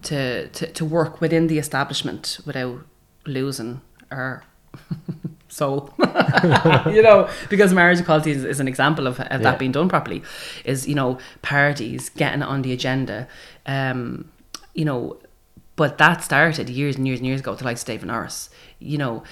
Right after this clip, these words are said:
Speaker 1: with the likes of L G B T activists, Catherine Zapponi, Anne Louise Gilligan, that, you know, a-, and, and others that we don't know because maybe they're not with us anymore or they weren't as famous or as public, but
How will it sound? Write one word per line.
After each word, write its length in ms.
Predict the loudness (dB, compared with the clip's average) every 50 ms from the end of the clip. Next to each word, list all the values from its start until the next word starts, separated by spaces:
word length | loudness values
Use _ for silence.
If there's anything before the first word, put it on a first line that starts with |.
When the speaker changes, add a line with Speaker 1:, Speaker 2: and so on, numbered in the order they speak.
| -20 -16 -12
Speaker 1:
with 120 | -10 -8 -6
the 80 | -2
likes 240 | -2 -2 -2 -4 -6
of 100 | -8 -6 -4
L 120 | -4 -4
G 100 | -4 -4 -4
B 100 | -6 -6
T 120 | -4 -6
activists, 440 | -6 -8 -8 -12 -14 -12 -12 -12 -8
Catherine 340 | -6 -6 -6 -6 -8 -10 -10
Zapponi, 420 | -10 -6 -6 -4 -4 -4 -4 -4
Anne 180 | -2 -2 -2 -2
Louise 200 | -4 -6 -8 -8
Gilligan, 380 | -6 -6 -6 -6 -6 -6 -6
that, 200 | -6 -6 -8 -8 -12 -16 -18 -18 -20 -14 -8
you 80 | -6 -4
know, 200 | -4 -2 -4 -4
a-, 140 | -4 -4 -2 -2
and, 100 | -2 0
and 120 | 0 0
others 300 | 0 0 0 0 0 0
that 300 | -2 -2 -4 -4 -6 -10 _ _ _ _
we 120 | -6 -4 -4
don't 200 | -2 -2 -2 -2
know 320 | -2 -2 -2 -2 -2 -4
because 260 | -6 -8 -10 -8 -6 -4
maybe 260 | -4 -4 -2 -4 -4
they're 100 | -4 -4
not 140 | -4 -4 -4
with 120 | -4 -4 -6
us 120 | -6 -6
anymore 560 | -4 -4 -4 -2 -4 -4 -4 -4 -4 -4 -4
or 60 | -4
they 140 | -4 -4 -4
weren't 260 | -4 -2 -2 -2 -4
as 100 | -6 -8
famous 480 | -8 -6 -6 -4 -4 -4 -4 -4 -6 -8
or 120 | -8 -8
as 80 | -10 -10
public, 420 | -10 -10 -10 -8 -10 -12 -12 -10
but 160 | -8 -8 -8